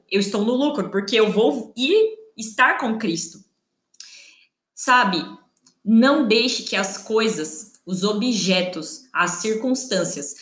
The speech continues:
as pessoas definam a marca, que elas façam uma marca, que elas te digam que você precisa ter essas coisas pra você ser alguém, porque você já tem Jesus.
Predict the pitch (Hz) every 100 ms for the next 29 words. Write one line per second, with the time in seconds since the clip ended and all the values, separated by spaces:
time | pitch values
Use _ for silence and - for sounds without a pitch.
0 | - 175 202 - 233 226 - 185 165 -
1 | - 170 190 254 - 240 208 165 - -
2 | _ _ _ - 180 185 190 175 143 -
3 | - 208 220 214 - 277 302 - 269 -
4 | 208 202 196 165 - 180 196 208 - 226
5 | 214 277 277 277 226 233 240 233 214 214
6 | 226 226 302 339 370 370 330 - 226 180
7 | 180 - - 214 196 208 220 - 214 220
8 | 214 185 151 - _ - 214 220 208 202
9 | 285 285 277 - 254 269 285 208 185 269
10 | - - -